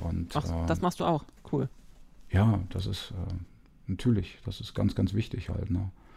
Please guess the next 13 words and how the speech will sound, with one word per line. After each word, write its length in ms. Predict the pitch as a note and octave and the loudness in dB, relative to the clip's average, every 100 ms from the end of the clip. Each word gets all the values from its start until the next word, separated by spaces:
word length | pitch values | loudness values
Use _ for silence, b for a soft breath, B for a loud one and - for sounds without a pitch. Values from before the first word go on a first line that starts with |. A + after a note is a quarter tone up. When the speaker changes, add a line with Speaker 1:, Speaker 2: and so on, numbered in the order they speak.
| b b b b - | b b b b -14
Speaker 1:
Und, 360 | - F#2+ F2 E2+ | 2 6 6 6
äh, 20 | - E2+ - - | 0 2 2 2
ich 100 | G#2 | 4
sag 160 | A2+ | 10
mal, 140 | B2 G2 | 10 10
wenn 120 | G#2 | 10
man 100 | A#2 | 10
mit 140 | A2 - | 10 8
seiner 520 | G#2 G2+ G2 F#2+ G2 G2 G#2 G2+ | 8 8 8 6 4 0 -2 -2
Figur, 520 | - G2+ F2+ B2 C3 | 2 2 8 10 10
die 140 | A2+ | 10
man 180 | A2 G2+ | 10 10
darstellt, 540 | F2 G#2+ - A#2+ A#2 | 6 2 2 2 2